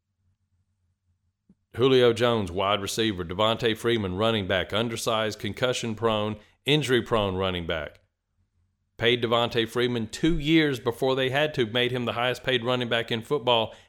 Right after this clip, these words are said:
at the time he signed his contract. I mean, s-, just stop right there.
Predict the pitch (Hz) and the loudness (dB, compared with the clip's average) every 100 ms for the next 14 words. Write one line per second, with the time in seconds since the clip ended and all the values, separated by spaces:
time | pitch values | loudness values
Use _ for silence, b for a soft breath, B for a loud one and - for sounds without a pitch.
0 | - 113 113 - 123 120 117 131 117 117 | -4 -2 -2 -2 0 0 -2 -2 -2 -2
1 | 117 131 135 - 85 71 - _ _ _ | -4 -4 -4 -4 -6 -6 -14 _ _ _
2 | _ _ _ _ _ _ _ _ _ _ | _ _ _ _ _ _ _ _ _ _
3 | _ _ _ _ _ _ 165 190 160 165 | _ _ _ _ _ _ -2 -2 -2 -6
4 | 190 - 226 202 180 151 120 82 | -4 0 2 4 4 4 2 0